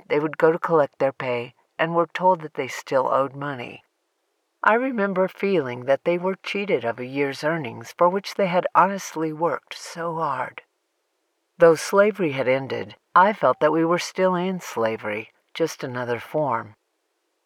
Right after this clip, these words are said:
In the nineteen sixties, when I was in the fifth grade, we were told that the smarter African American kids would be sent to Northeast Middle School. So we were bused miles from our middle school so that we could integrate.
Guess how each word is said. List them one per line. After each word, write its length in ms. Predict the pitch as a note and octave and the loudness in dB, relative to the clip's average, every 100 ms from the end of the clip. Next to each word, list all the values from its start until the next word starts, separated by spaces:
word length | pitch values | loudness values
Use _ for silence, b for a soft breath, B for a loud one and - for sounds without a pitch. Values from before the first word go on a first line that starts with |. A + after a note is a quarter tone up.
| _ - | _ 0
In 160 | A3 | 4
the 160 | G#3+ G#3 | 4 4
nineteen 460 | G#3 G#3 A3 G#3+ | 4 2 -2 -4
sixties, 640 | F#3 D3+ B2 - C3 C3 F3+ | -2 -2 -2 -4 -6 -4 0
when 140 | E3 | 4
I 80 | F3 | 6
was 160 | F#3 | 4
in 140 | F#3 D#3+ | 0 -2
the 80 | - | -2
fifth 360 | D#3 D3 - - | -2 -4 -6 -2
grade, 420 | C#3 A2+ A2+ - _ _ - | 0 0 -4 -8 _ _ -4
we 100 | F#3+ | 2
were 140 | E3+ D#3+ - | 4 4 4
told 240 | E3 C#3+ | 4 6
that 200 | B2+ B2+ | 0 -2
the 100 | C#3+ | -4
smarter 500 | D3 - F#3+ A#3 G#3+ | -4 -2 2 2 4
African 420 | B2 A#2 - B2+ B2+ | 4 2 0 -4 -2
American 460 | C3 B2+ C3 C3+ | 0 2 0 -6
kids 320 | - D3+ C#3+ | -4 -4 -2
would 120 | D#3 D3 | -4 -2
be 120 | D#3 | -4
sent 320 | - E3+ F3 | 0 0 0
to 120 | - F3 | -6 -4
Northeast 560 | D3+ C#3 C#3+ C#3+ - | -2 -2 -4 -8 -8
Middle 220 | C3+ C3+ | -6 -4
School. 480 | C3+ - B2 A2+ A#2 _ _ _ _ _ _ | -6 0 0 0 -6 _ _ _ _ _ _
So 380 | - - E3 D#3 | -6 4 8 8
we 460 | F#3+ F3 F#3 G#3+ A3+ | 4 -4 -4 -2 2
were 220 | A3+ A3 | 2 2
bused 460 | - A#2+ A#2 - | 0 0 0 -8
miles 540 | D#3 E3+ G3 E3 A2+ - | -4 0 2 2 -2 0
from 220 | C3+ C3 | 0 6
our 180 | C#3+ D#3+ | 6 6
middle 280 | D#3 A2+ A2+ | 2 -2 -4
school 360 | - A#2+ A#2 | -4 0 0
so 240 | B2+ - D#3+ | -2 0 2
that 140 | F3 | 4
we 100 | F3 | 2
could 180 | - F3+ | -4 -4
integrate. 640 | F#3 D#3+ B2 A2+ - | -4 -4 -4 -6 -6